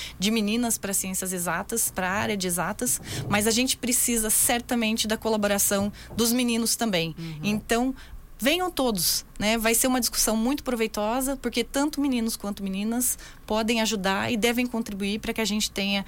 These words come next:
Speaker 1: um pensamento mais uniforme. Venham.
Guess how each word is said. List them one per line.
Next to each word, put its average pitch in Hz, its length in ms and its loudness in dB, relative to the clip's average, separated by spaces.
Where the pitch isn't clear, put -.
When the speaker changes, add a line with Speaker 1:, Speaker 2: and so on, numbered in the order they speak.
Speaker 1:
um 220 140 0
pensamento 202 800 0
mais 185 320 2
uniforme. 156 580 -2
Venham. 175 360 2